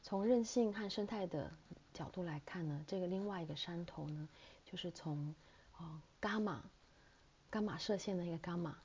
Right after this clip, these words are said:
然后飙到 kappa，也就是一个 climax，生态学上的所谓极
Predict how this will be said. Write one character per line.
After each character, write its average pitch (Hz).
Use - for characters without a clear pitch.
然 -
后 -
飙 190
到 180
kappa， -
也 170
就 196
是 -
一 170
个 160
climax， -
生 220
态 214
学 165
上 180
的 156
所 147
谓 165
极 160